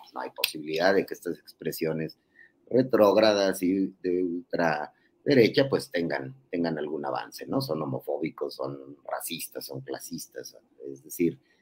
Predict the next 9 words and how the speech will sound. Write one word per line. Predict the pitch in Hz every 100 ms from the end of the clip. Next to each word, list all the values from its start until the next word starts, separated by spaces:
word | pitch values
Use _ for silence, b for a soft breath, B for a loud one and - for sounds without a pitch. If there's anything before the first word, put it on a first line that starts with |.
| _ _
es, | 90 85 -
es | 90 85
complicado, | - 90 76 - 57 60
¿no? | 113 139
Pero, | 120 117 110 - _ _ 85
eh, | 85 80 76 73 85
en | 98 101
otros | 98 98
países | - 85 82 82 -